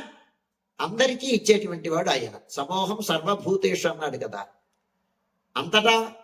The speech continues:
ఉండి వ్యాపించి ఇచ్చినటువంటి వాడు. వామనావతార కాలంలో ఆయన యాచకుడుగా వచ్చాడు. యాచన వృత్తి చేయాల్సిన అవసరం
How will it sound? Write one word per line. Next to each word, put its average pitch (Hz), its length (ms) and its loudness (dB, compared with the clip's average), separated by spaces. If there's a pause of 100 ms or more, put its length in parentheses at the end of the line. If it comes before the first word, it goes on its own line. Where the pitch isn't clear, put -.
(380)
ఉండి 196 280 -2 (420)
వ్యాపించి 165 580 -2 (340)
ఇచ్చినటువంటి - 580 -4
వాడు. - 160 -16 (880)
వామనావతార 196 840 2 (160)
కాలంలో 147 520 0 (340)
ఆయన 131 260 2 (720)
యాచకుడుగా 233 800 6
వచ్చాడు. 165 420 -2 (1120)
యాచన 139 400 2 (100)
వృత్తి 262 320 -2
చేయాల్సిన 233 440 6
అవసరం 220 380 0